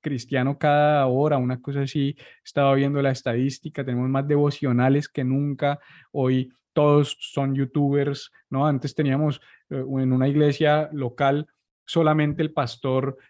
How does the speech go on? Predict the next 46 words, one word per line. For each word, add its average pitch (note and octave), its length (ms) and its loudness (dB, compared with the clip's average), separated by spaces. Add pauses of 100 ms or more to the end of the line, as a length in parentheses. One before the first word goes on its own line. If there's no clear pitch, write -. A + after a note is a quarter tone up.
(140)
eh, C#3+ 200 0
que C#3+ 100 -4
generaba B2+ 480 2
contenido. D3 720 2 (240)
Hoy C3+ 420 -2 (280)
todo E3 240 6
el E3 100 4
mundo, E3 180 2
y E3+ 60 2
no D3 100 0
lo, D#3 100 2
esto D3 200 -4
no D#3 80 2
estoy, D#3 240 -4
nada D#3 300 4
de F3 60 2
esto E3+ 140 -6
es E3+ 60 -2
malo. C#3 360 0
Yo C3 100 -6
no C3 40 -2
estoy D3+ 180 -4
diciendo D3+ 280 -6
que - 80 -8
esto D3 160 -8
sea C#3+ 160 -4
malo. A#2+ 240 0
Estoy A#2 240 -10
simplemente D3+ 500 -2
haciendo C#3+ 360 0
una D3+ 100 0
radiografía D3 720 2
de D#3+ 140 0
cómo B2+ 240 -4
es C3+ 80 -4
la C#3+ 100 0
vida, B2+ 320 0 (440)
eh, B2+ 180 -10
eh, C3+ 260 -10
la C3+ 320 -4
vida B2+ 240 2
cristiana C3+ 480 -4
hoy C#3 140 0
en C#3+ 100 -2
día. B2+ 220 0
Hoy, B2+ 240 -4